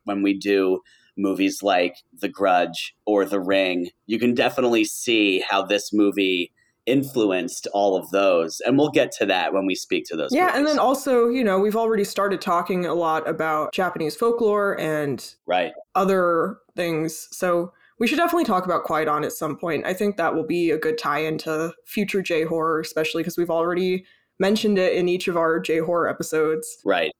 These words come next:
Speaker 2: But I, I would say my recommendation for watching this movie would be to focus on the symbolism of the shots and the symbolism of the objects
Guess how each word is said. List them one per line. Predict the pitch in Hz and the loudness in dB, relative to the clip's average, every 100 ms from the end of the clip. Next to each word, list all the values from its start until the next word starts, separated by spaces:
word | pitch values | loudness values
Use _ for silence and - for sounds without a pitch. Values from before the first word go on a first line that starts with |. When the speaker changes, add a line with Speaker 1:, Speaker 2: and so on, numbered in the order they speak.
| _ | _
Speaker 2:
But | 202 190 | 2 2
I, | 175 | 4
I | 208 202 190 | 2 2 2
would | 233 233 | 2 2
say | 226 202 185 - - _ _ _ - | 0 2 0 -4 -12 _ _ _ 0
my | 202 220 | 2 2
recommendation | 269 247 226 185 185 - 185 180 | 2 2 2 2 0 0 0 0
for | 185 185 | -2 0
watching | 165 170 185 180 | 0 0 -2 -2
this | 175 | -2
movie | 175 170 202 214 | -2 0 0 0
would | 185 170 | 0 0
be | 170 175 | 0 -2
to | - 175 175 165 156 151 | -2 -2 2 2 0 0
focus | 190 185 185 180 - | -2 0 -2 -4 -6
on | 180 170 170 170 160 160 - _ _ _ | -2 -2 -2 -2 -2 -6 -10 _ _ _
the | 180 175 170 165 85 - - | 0 2 2 0 -2 -8 -16
symbolism | - 208 214 208 202 185 | -2 2 4 2 2 0
of | 185 | -2
the | |
shots | 170 175 185 202 - | -2 0 -2 -4 -4
and | 170 170 | -2 -2
the | |
symbolism | 160 185 175 180 175 180 165 156 175 _ _ _ _ | -2 -2 0 0 0 -2 -2 -2 -6 _ _ _ _
of | 170 175 165 156 - | 0 2 2 -2 -2
the | 165 156 | 0 2
objects | 165 160 277 359 - - | 0 0 -2 -2 -6 -14